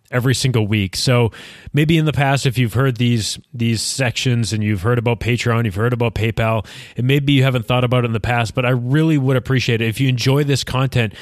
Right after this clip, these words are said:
and you wanna help me continue to produce it every single Friday, to go to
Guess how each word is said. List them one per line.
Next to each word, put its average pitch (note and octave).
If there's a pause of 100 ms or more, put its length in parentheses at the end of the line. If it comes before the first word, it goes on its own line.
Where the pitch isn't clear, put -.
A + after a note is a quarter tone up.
(260)
and B2
you C#3
wanna D#3
help D#3
me D3+
continue E3+
to D3
produce C3+
it C#3
every F3+
single E3+
Friday, B2+ (640)
to D3
go E3
to C#3+